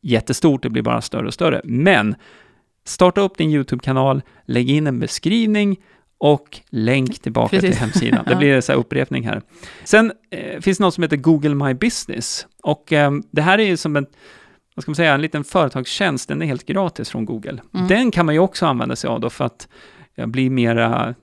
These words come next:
Speaker 1: relevant för Google, synas på Googles kartalternativ och, ehm,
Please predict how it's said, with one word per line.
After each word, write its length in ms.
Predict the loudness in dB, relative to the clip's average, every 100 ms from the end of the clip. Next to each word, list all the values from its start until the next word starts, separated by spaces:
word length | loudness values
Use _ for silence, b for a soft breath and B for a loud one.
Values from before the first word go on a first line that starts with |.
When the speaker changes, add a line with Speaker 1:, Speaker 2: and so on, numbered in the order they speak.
| -10
Speaker 1:
relevant 540 | 0 2 2 2 0 -2
för 120 | -4
Google, 360 | -2 -2 -4 -4
synas 380 | 0 0 0
på 120 | -4 -4
Googles 460 | -2 -2 -4 -6
kartalternativ 1120 | -10 -6 -4 -4 -6 -8 -8 -10 -8 -8 -8
och, 300 | -8 -8 -8 -14 b b b b -14
ehm, 800 | -10 -8 -8 -10 -10 -10 -12